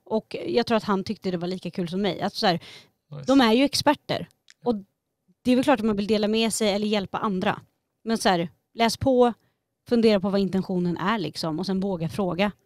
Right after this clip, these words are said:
Speaker 1: Och var beredd på att du får ett nej, men det är inte personligt.
Speaker 2: Ja. Här kan jag tänka mig att det är många som är lite rädda för just de här nejen, att man, man drar sig från att skriva för, "Åh, vad händer om jag får ett nej?" Vad, vad har du för tips och rekommendationer för att hantera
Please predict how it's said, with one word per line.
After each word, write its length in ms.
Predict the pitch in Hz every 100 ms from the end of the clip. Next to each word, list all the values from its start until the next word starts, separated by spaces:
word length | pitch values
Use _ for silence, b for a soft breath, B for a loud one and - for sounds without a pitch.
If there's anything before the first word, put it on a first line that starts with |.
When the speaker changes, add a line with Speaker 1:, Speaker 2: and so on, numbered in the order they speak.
| _ -
Speaker 1:
Och 80 | 220
var 100 | 254
beredd 280 | 226 226 220
på 60 |
att 100 | 262
du 80 | 214
får 120 | 196
ett 60 | 175
nej, 220 | 208 196
men 120 | 165
det 40 | 180
är 40 |
inte 120 | 185
personligt. 600 | - 175 214 226 - - - _ _
Speaker 2:
Ja. 240 | 127 117 - _ _ _ _ _ _ -
Här 100 | 175
kan 60 |
jag 80 | 208
tänka 160 | 226 185
mig 60 |
att 60 | 165
det 60 | 165
är 20 |
många 200 | 165 127
som 120 | 131
är 80 | 131
lite 200 | 113 131
rädda 420 | 156 135 117 180
för 320 | 180 170 139
just 180 | 156 123
de 80 | 123
här 80 | 123
nejen, 360 | 131 117 131
att 100 | 156
man, 100 | 139 139
man 160 | 170
drar 260 | 170 160 190
sig 160 | 170 165
från 120 | 156
att 260 | 127 - - b b b b
skriva 400 | - 156 127 120
för, 420 | 135 123 117 110
"Åh, 80 | - B B B B
vad 120 | 135
händer 160 | 143 127
om 40 |
jag 100 | 123
får 220 | - 196
ett 80 | 190
nej?" 140 | 147
Vad, 280 | 113 151 147 B B B B B B
vad 140 | - 120
har 160 | 156 156
du 120 | 147
för 400 | 156 143 135 127 - -
tips 420 | - 233 - -
och 140 | 170
rekommendationer 640 | 175 170 165 160 170 143 127
för 80 |
att 80 | 127
hantera 720 | 151 139 - 151 120 98 87